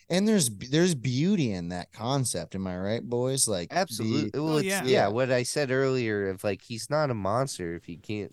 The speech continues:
Speaker 2: see him, you know? Like, is, I mean, he's definitely still a monster. Let's be real.
Speaker 1: But
Speaker 2: But
Speaker 1: I, I, yeah, I
Speaker 2: <laughs>
Speaker 1: get what, I get what you're saying,
Speaker 3: Well,
Speaker 1: though,
Speaker 3: I,
Speaker 1: Dave.
Speaker 3: I,
Speaker 1: It's like,
Speaker 3: I
Speaker 1: it's
Speaker 3: don't
Speaker 1: like
Speaker 3: know. He, he,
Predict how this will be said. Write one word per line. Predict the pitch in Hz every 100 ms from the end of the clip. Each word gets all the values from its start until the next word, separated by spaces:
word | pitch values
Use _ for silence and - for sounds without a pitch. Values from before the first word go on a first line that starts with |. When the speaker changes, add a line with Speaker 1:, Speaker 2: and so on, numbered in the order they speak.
| -
Speaker 2:
see | - 123 123 -
him, | 50 50 87
you | 92
know? | 92 101 127
Like, | 107 90 85 98
is, | 92 85 - _ _ _ _ _ _ _ _ _ _ _ _ 104
I |
mean, | 107 95
he's | 110 101 98
definitely | 131 123 90 78
still | - - 104 76
a |
monster. | 69 73 78 - - 60
Let's | 92 _
be | 85 62
real. | 78 71 - 175
Speaker 1:
But | 190 -
Speaker 2:
But | - -
Speaker 1:
I, | 185
I, | -
yeah, | 208 202 165 123
I | 147
Speaker 2:
<laughs> |
Speaker 1:
get | 147 156
what, | 160 175
I |
get | 165 208
what | 196
you're | 175
saying, | 156 156 156 143 117
Speaker 3:
Well, |
Speaker 1:
though, | 104 98
Speaker 3:
I, |
Speaker 1:
Dave. | - 110 123
Speaker 3:
I, |
Speaker 1:
It's | 131 143
like, | 131
Speaker 3:
I | - 165
Speaker 1:
it's | 135
Speaker 3:
don't | 143
Speaker 1:
like | -
Speaker 3:
know. | 190 151
He, | 175
he, | 220 233 233